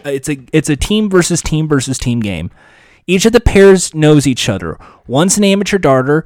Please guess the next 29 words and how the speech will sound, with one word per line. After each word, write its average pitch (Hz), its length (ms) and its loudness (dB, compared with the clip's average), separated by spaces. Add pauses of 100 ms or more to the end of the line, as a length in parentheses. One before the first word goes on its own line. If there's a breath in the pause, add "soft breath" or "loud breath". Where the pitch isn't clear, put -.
(120)
the 131 140 -2
other 127 180 0
is 165 100 0
an 175 160 -4
amateur 143 420 -2
smarter. 269 960 -2 (1900 soft breath)
Okay, 151 320 2
maybe 143 320 2
not 120 240 0 (280)
so - 180 -2
much 123 240 -4
amateur, 107 360 -8
but - 220 -12 (880 soft breath)
basically 247 400 2
one's 190 440 0
good 180 200 4
at 156 120 0
throwing, 269 440 6
and 175 360 0
the 170 80 6
one, 202 480 4 (120)
the - 80 2
one 185 220 2
has 170 180 2
to - 60 -12
be 147 100 4
good 139 180 4
at 131 240 0
knowing. 123 420 2